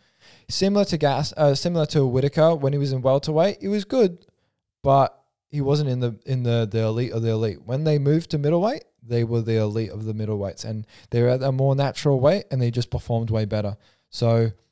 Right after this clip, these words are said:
my official prediction is Whitaker. If it is a f-, it's a five rounder, I believe. So <sighs>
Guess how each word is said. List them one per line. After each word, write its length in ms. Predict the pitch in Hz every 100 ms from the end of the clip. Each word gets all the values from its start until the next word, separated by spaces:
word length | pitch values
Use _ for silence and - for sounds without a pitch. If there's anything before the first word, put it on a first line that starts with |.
| _ _ _ _ _ _ _ _ _ _ _ _ _ _ _ _
my 380 | 120 156 185 185
official 340 | 190 175 165 151
prediction 480 | 147 135 135 143 117
is 140 | 107
Whitaker. 500 | 110 135 151 196 226 - _ _ _ _ _ _ _ _ _ _ _ _ -
If 220 | 151 165
it 140 | 156
is 160 | 156 143
a 20 |
f-, 340 | 127 - - -
it's 160 | 139 131
a 60 |
five 480 | 123 - 139 147 131
rounder, 540 | 120 120 123 107 120 - _ _ _ _ _ 113
I 40 |
believe. 580 | 110 110 107 117 139 - -
So 640 | - 113 113 113 113 117 - _ _ _ _ _ _ _ _ _ _ _ _ _ _ _ _
<sighs> 20 | _